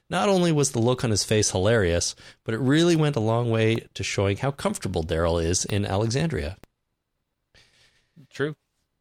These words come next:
Speaker 1: Is he waving his arms around?
Speaker 2: I don't see it. He's just kinda looking at, at the piece of paper.
Speaker 1: Huh. Interesting.
Speaker 2: So far. I mean, I'm, I haven't watched the whole scene yet. But
Speaker 1: All righty. Well, keep that going.
Speaker 2: I will
Speaker 1: Next
Speaker 2: keep
Speaker 1: up,
Speaker 2: it going.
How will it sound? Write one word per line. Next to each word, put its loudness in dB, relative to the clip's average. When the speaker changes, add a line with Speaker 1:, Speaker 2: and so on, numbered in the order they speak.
Speaker 1:
Is -2
he 0
waving 2
his 2
arms 0
around? 0
Speaker 2:
I -8
don't -4
see -4
it. -4
He's -6
just -12
kinda -10
looking -10
at, -10
at -14
the -12
piece -14
of -20
paper. -16
Speaker 1:
Huh. -2
Interesting. -6
Speaker 2:
So -2
far. 0
I 0
mean, -4
I'm, -4
I -2
haven't -6
watched -6
the -18
whole -8
scene -8
yet. -14
But -12
Speaker 1:
All 0
righty. -2
Well, -6
keep -4
that -2
going. 0
Speaker 2:
I -10
will -10
Speaker 1:
Next -2
Speaker 2:
keep 0
Speaker 1:
up, -2
Speaker 2:
it -20
going. -8